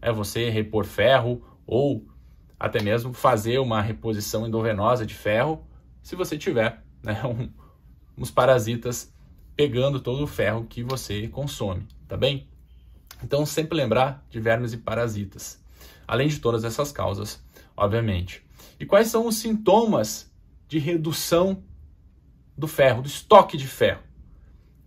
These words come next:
Uma das primeiras coisas, queda de cabelo e unhas fracas. Por quê? Quando o seu corpo percebe uma redução do estoque de ferro,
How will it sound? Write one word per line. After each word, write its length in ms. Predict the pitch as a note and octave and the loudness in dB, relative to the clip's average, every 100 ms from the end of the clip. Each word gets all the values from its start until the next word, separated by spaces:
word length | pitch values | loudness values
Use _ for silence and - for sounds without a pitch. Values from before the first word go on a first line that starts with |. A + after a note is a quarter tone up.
| - - _ - _ _ - - | -20 -20 _ -20 _ _ -20 -8
Uma 220 | F#3 A3 | -2 0
das 160 | A3 G3 | 0 -2
primeiras 460 | - F3 F#3+ G3+ - | -4 -2 0 0 -2
coisas, 680 | B2+ A#2+ G2+ F#2+ - - - - - - - - - - | 0 0 0 -4 -12 -18 -20 -20 -20 -20 -20 -20 -20 -4
queda 260 | C#3 D#3 D#3 | 2 2 2
de 140 | - | 0
cabelo 640 | - A2 G#2 D3 E3+ E3+ - | -2 0 2 2 0 -4 -10
e 100 | C3+ | -8
unhas 260 | C#3 D3 - | -6 -6 -4
fracas. 600 | - F#2 F#2 - - - - - - - | -2 -2 -4 -12 -16 -20 -20 -20 -20 -10
Por 160 | E3 F3 | -6 -6
quê? 300 | - F2+ - - _ - | -6 -8 -10 -20 _ -6
Quando 240 | D3+ G3+ | -2 -2
o 60 | G#3 | -2
seu 200 | G3+ D#3+ | -4 -2
corpo 300 | D3 D3+ - | -4 -4 -4
percebe 640 | D3+ A#2+ - - B2+ D3 | -2 -2 -2 2 4 4
uma 120 | A#2 G#2+ | -2 -4
redução 500 | A2 G2+ - A#2+ A#2 | -4 -8 -8 -6 -6
do 40 | |
estoque 540 | G2+ - - B2 - | -10 -8 0 0 0
de 60 | A2+ | -12
ferro, 420 | - A#2 B2+ A2 | -6 -2 -2 -2